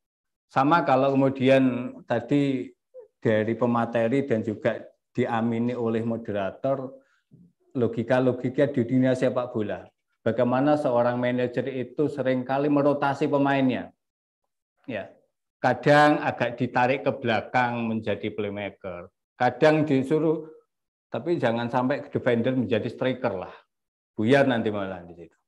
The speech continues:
Meskipun ada kemungkinan seorang defender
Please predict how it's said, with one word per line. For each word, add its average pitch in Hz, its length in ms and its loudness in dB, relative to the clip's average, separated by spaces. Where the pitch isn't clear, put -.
Meskipun 247 640 2
ada 214 260 0
kemungkinan 214 880 -2
seorang 127 420 2
defender 107 580 0